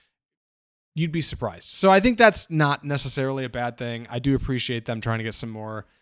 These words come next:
attention, right? Like, trying to draw a little, little bit more eyes on the Golden Globes, and, uh, you know, hopefully, hopefully they'll help them out. Uh, one more story this week, uh, from the box office. Uh,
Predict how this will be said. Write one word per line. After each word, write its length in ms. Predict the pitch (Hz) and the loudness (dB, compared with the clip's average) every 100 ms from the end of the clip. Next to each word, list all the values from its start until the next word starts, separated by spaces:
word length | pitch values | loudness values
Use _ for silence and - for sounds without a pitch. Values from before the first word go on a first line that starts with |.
| - | -12
attention, 720 | 131 - 120 117 127 127 131 - | -4 0 0 0 -2 -2 -8 -6
right? 320 | 120 117 120 | -4 -2 -2
Like, 200 | 120 117 | -4 -4
trying 200 | 123 120 | -4 -4
to 60 | |
draw 320 | 110 117 120 120 | -4 0 2 2
a 20 | |
little, 300 | 120 135 131 | 0 -2 2
little 180 | 156 165 | 4 4
bit 180 | 165 | 4
more 200 | 165 170 | 4 4
eyes 340 | 165 165 170 165 | 4 4 2 0
on 80 | 170 | -2
the 80 | |
Golden 300 | 165 170 165 | 0 0 0
Globes, 480 | 170 165 175 175 170 - _ _ _ | -2 0 0 -2 -10 -18 _ _ _
and, 260 | 139 131 127 | -4 -2 0
uh, 240 | 131 131 156 | 0 0 -2
you 60 | 262 | -2
know, 180 | 151 180 _ - | -4 -4 _ -6
hopefully, 500 | 175 202 185 185 170 _ _ _ | -2 0 0 -2 -6 _ _ _
hopefully 220 | - 214 226 | -6 0 2
they'll 100 | 202 | 4
help 140 | 220 | 2
them 100 | 196 | 0
out. 260 | 220 196 - _ - - - _ - | -4 -6 -10 _ -20 -18 -20 _ 0
Uh, 180 | 170 160 | 2 2
one 320 | 143 226 339 | 0 -2 -2
more 160 | 349 | -4
story 720 | 320 - 139 151 117 107 107 - | -4 -4 -4 -2 -4 -6 -12 -10
this 260 | 127 113 | -8 -6
week, 320 | 127 117 113 | -6 -6 -6
uh, 200 | 123 123 | -6 -8
from 400 | 113 - 151 175 | -8 -6 -4 -4
the 120 | 151 110 | -6 -6
box 480 | 104 107 110 - | -2 -2 -2 -4
office. 560 | 110 101 104 107 101 104 | -8 -10 -12 -14 -12 -10
Uh, 320 | 127 123 117 | -6 -4 -4